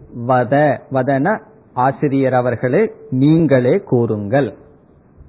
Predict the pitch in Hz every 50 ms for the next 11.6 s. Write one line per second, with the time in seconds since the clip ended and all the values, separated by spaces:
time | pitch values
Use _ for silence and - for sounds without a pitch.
0 | - _ _ _ _ _ _ _ _ _ _ _ - _ _ _ _ _ _ _
1 | _ _ _ 160 170 175 165 165 160 151 147 147 151 - 208 202 180 160 170 170
2 | 165 - 143 131 135 156 202 - - - - - - 151 151 147 147 160 175 170
3 | 151 156 180 175 143 151 165 185 180 - 156 160 180 151 - 165 147 160 175 165
4 | 143 143 151 170 180 180 185 180 165 151 143 143 147 143 160 147 117 135 135 135
5 | 127 160 143 147 131 131 131 131 131 143 143 135 120 135 131 123 120 139 165 202
6 | 202 - - - - - - - _ 139 139 139 135 135 123 120 131 180 160 117
7 | 123 131 160 180 - - 214 202 165 135 127 120 117 117 113 113 123 120 120 117
8 | 117 - - 156 139 120 110 113 131 233 233 - 139 117 101 98 - - _ _
9 | _ _ _ _ _ _ _ _ _ _ _ _ - _ - 160 - - 165 151
10 | 143 160 185 202 220 214 190 175 180 185 202 185 170 170 202 208 208 190 180 180
11 | 185 180 - 170 170 156 151 139 147 143 127 113